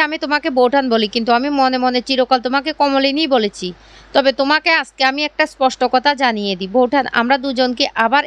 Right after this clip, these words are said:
একসাথে সম্পর্ক শুরু করতে পারি না?" কমলিনী তখন বলতে লাগলো, "না ঠাকুরপো, আমরা পারি না, কারণ বাবিন আর মিটিলের জীবনও জড়িয়ে আছে আমার সাথে, এ, ওদের সম্পর্কে যদি আমাদের এই সম্পর্কটার কোনো আঁচ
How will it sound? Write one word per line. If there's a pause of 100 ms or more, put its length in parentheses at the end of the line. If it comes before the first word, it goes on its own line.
একসাথে
সম্পর্ক (160)
শুরু
করতে
পারি
না?" (240)
কমলিনী
তখন
বলতে
লাগলো,
"না
ঠাকুরপো, (680)
আমরা (140)
পারি
না, (300)
কারণ
বাবিন (160)
আর
মিটিলের
জীবনও
জড়িয়ে
আছে
আমার
সাথে, (600)
এ, (220)
ওদের
সম্পর্কে (100)
যদি (200)
আমাদের (340)
এই
সম্পর্কটার
কোনো (140)
আঁচ